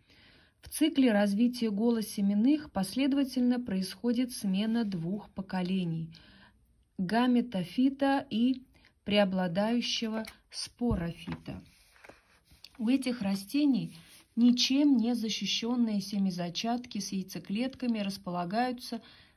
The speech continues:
на чешуйках женских шишек открыто. К ним ветром переносится пыльца, которая созревает в пыльниках мужки-, мужских шишек. Происходит опыление, начинает расти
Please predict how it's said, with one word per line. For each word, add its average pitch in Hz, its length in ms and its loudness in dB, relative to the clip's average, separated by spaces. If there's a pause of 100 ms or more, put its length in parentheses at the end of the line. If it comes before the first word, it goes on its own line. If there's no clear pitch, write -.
(140)
на 247 440 2
чешуйках 247 760 -2
женских 214 580 -4
шишек - 560 -4
открыто. - 800 -6 (3000)
К - 80 -2
ним 311 340 8
ветром 247 520 4
переносится 220 800 0
пыльца, 220 580 -2
которая 247 480 -2
созревает 202 720 -2
в - 220 -20
пыльниках 214 580 -4
мужки-, - 480 -6
мужских 208 580 -4 (120)
шишек. - 640 -6 (500)
Происходит 269 640 0
опыление, 247 720 2
начинает 247 680 0
расти 170 440 -8